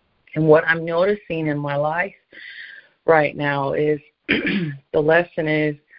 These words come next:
the more that I can just not think, step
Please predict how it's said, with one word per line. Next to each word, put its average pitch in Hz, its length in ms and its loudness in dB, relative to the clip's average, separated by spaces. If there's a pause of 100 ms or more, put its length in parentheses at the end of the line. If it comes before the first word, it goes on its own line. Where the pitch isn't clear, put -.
(380)
the 165 80 2
more 185 800 2 (200)
that 147 200 -6
I 160 300 -2
can 147 280 -8 (600)
just 170 280 2 (640)
not 165 340 -2 (100)
think, 139 240 -6 (1300)
step 190 300 4